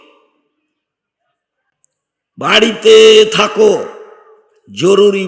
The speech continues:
প্রয়োজন ছাড়া বাড়ির বাইরে যাও না। ঘন্টার ঘন্টা দোকানে বসে গল্প করেন কেন?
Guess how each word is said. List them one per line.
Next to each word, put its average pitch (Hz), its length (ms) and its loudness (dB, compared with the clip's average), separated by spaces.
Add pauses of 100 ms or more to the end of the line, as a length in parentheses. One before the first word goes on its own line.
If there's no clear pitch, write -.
প্রয়োজন 190 380 -10
ছাড়া 185 300 -10
বাড়ির 175 340 -8
বাইরে 165 360 -6
যাও 151 320 -8
না। 151 200 -12 (840)
ঘন্টার 196 440 -4
ঘন্টা 196 520 -4
দোকানে 185 460 -8
বসে 180 300 -8
গল্প 170 360 -6
করেন 175 360 -8
কেন? 127 200 -12